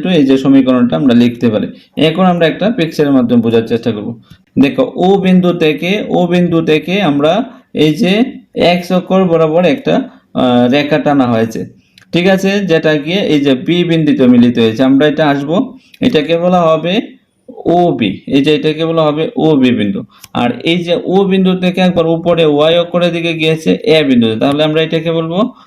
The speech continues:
ওএ, ঠিক আছে? ওএ একটা হলো, আরেকটা হলো ওবি। এখন দেখো, আমি যদি ও বিন্দু থেকে আমি যদি এদিকে এম ওয়ানে যাই, তাহলে এটা হলো এম ওয়ান, আর এটা যে আমি যদি এম টু-এ যাই, তাহলে এটা হলো এম টু।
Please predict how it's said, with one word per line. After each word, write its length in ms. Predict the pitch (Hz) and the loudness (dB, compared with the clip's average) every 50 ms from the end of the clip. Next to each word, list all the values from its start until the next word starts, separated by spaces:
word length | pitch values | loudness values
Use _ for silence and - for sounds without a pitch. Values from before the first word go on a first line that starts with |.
| _ _ - | _ _ -8
ওএ, 680 | - - 160 170 175 175 175 - - 120 - - - 135 - _ _ | -2 0 0 0 0 0 -2 -2 0 -2 -2 -2 -4 -8 -14 _ _
ঠিক 140 | - 156 156 | -4 -2 -2
আছে? 320 | 170 165 170 - 196 202 - - | -2 -2 -2 -4 -6 -6 -6 -4
ওএ 280 | - 151 156 160 156 156 | -2 0 2 2 4 2
একটা 360 | 156 156 156 160 - 175 175 | 2 0 -2 -2 -2 -2 0
হলো, 160 | 175 170 185 202 - | 0 0 -2 -2 0
আরেকটা 340 | - 147 143 139 - 147 147 | 0 0 0 0 0 0 0
হলো 240 | 147 156 170 165 - | 0 0 -2 -2 -2
ওবি। 440 | - 151 147 139 123 107 101 92 90 _ _ _ _ _ _ _ _ _ _ - | 0 0 2 2 0 -2 -4 -8 -8 _ _ _ _ _ _ _ _ _ _ -4
এখন 340 | - 147 156 - 196 196 190 | -2 -2 0 0 0 2 2
দেখো, 280 | 170 139 120 - 139 151 | 2 0 0 -2 -4 -4
আমি 340 | - - 143 151 160 165 | -2 -2 -2 -2 -2 -2
যদি 500 | 180 175 190 190 185 190 202 214 262 254 - - - _ - | 0 0 0 0 2 0 2 2 0 -2 -2 -14 -20 _ -4
ও 220 | - 170 190 214 208 | -2 0 2 2 2
বিন্দু 380 | 190 202 202 196 185 190 185 | 2 2 2 2 2 2 0
থেকে 500 | 180 180 170 - 135 143 - - - - _ _ _ _ - | 0 -2 -2 -2 -2 -2 -2 -4 -6 -12 _ _ _ _ -6
আমি 240 | - 139 147 160 160 | -2 0 0 0 0
যদি 320 | 165 180 170 185 185 175 | -2 -2 -2 -2 0 0
এদিকে 240 | 170 165 175 165 180 | 0 0 -2 -2 -2
এম 420 | 175 - - - 151 165 175 175 | -4 -4 0 0 2 2 2 2
ওয়ানে 340 | 165 151 147 151 156 151 139 | 2 2 2 4 4 2 2
যাই, 160 | 117 110 101 | 2 0 0
তাহলে 240 | 101 131 131 139 147 - | 0 0 0 0 0 0
এটা 240 | - 143 143 160 160 | -2 -2 0 0 0
হলো 160 | 165 165 170 | 0 0 -2
এম 340 | - - - 147 156 160 156 | -2 0 0 0 0 0 0
ওয়ান, 320 | 156 160 160 180 214 233 - _ _ _ _ - | 0 0 0 -2 -4 -8 -10 _ _ _ _ -6
আর 180 | - - 127 | -4 -2 0
এটা 240 | - - - 165 175 | 0 0 0 -2 -2
যে 140 | 175 185 180 | 0 0 0
আমি 200 | 170 165 165 170 | 2 2 0 0
যদি 200 | 170 185 180 185 | -2 -2 -2 0
এম 300 | 160 147 156 165 170 165 | 2 2 2 0 0 -2
টু-এ 220 | - 175 180 180 | -2 0 0 0
যাই, 140 | 170 180 180 | 0 0 -2
তাহলে 280 | 175 151 139 135 135 135 | 0 2 2 4 4 4
এটা 180 | 131 - 143 | 2 0 0
হলো 200 | 139 139 156 170 | -2 -2 -2 -4
এম 420 | - - - 135 135 131 120 - - | -2 0 2 4 4 2 2 0 -2
টু। 320 | - 135 113 95 90 - | -2 -2 -2 -2 -6 -12